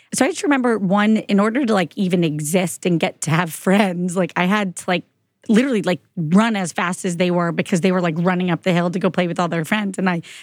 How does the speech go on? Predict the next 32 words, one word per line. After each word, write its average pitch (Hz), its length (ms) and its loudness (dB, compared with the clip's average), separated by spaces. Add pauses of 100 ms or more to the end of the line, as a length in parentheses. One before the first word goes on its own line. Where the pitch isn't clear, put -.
didn't 214 160 4
want 190 120 4
to 180 40 2
be 175 100 0
left 175 340 0
behind. 190 640 0 (500)
And 226 140 2
then 247 80 2
on 240 80 0
the 226 80 0
flip 349 220 -4
side, 185 360 -2
I 202 100 -2
think 254 160 -2
I've 320 120 0
always 254 180 2
been 220 140 0
an 208 100 0
entrepreneur. 185 440 0
And 165 180 0
I, 165 160 -2
I, 190 160 0
like, 196 180 0 (160)
truly 247 400 -2
had 208 140 -2
this 185 180 -2
moment 175 400 0
when 170 140 0
I 160 160 0
was 160 180 -4
in 160 140 0
college 151 640 -4